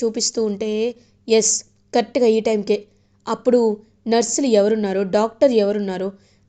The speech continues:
కనీసం కాంపౌండర్ ఎవరున్నారో, ఎవరైనా ఉంటే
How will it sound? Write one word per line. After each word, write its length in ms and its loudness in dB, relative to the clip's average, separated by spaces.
కనీసం 520 0
కాంపౌండర్ 600 2
ఎవరున్నారో, 580 0
ఎవరైనా 580 4
ఉంటే 380 -2